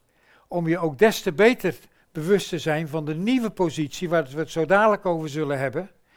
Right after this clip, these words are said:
De nieuwe positie die je hebt gekregen in Jezus Christus. We waren gebleven bij het loon dat de zonde geeft is de dood, maar er is gelukkig een uitweg.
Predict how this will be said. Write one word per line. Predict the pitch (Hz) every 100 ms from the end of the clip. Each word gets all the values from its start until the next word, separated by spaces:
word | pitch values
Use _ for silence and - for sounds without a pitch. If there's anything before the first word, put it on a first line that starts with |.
| - _
De | -
nieuwe | 160 208 233 220
positie | 190 156 170 - 160
die | 175
je | 180
hebt | 180 226 -
gekregen | - 220 - 262 294 269 214
in | 156 208
Jezus | 185 175 143 143
Christus. | - 151 - - - - _ _ _ _ _ _ _ _ _ _ - - - _ _ _ _ _ _ _ _ - - _ _ _ _ _ _ _ _ _ _
We | -
waren | 156 190 190
gebleven | 165 170 208 240 214
bij | 202 190
het | 175
loon | 165 202 233
dat | 208
de | 185
zonde | 165 220 214
geeft | 190 208 202
is | 175 -
de | 180
dood, | 202 151
maar | 139 135
er | 151
is | 160 -
gelukkig | 160 165 156
een | 156
uitweg. | 165 160 131 92 -